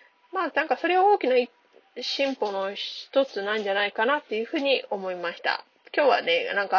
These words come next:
新しいニュースではなく、まあ、また私のちょっとパーソナルな感じの、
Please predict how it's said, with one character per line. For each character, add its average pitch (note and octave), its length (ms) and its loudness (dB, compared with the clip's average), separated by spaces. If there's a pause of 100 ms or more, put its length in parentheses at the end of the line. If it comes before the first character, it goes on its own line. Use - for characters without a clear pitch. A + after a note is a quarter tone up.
新 C4 220 6
し B3 380 2
い A3 40 -2
ニ A#3 140 4
ュ B3 140 6
ー A#3+ 40 2
ス A3+ 260 0
で C#4 120 8
は C4 180 4
な B3+ 160 0
く、 A#3+ 380 10 (420)
ま C4+ 80 2
あ、 - 20 2
ま B3 120 0
た B3+ 180 4 (160)
私 C4 300 -2
の C#4 100 0
ち G#3+ 120 -6
ょ - 20 -4
っ - 40 -12
と G#3+ 300 -2
パ B3 120 0
ー A#3+ 40 -2
ソ A#3+ 100 -4
ナ G#3 140 0
ル G3 140 -4
な G3 100 -2
感 A3+ 240 -4
じ B3 80 -4
の、 C#4+ 260 6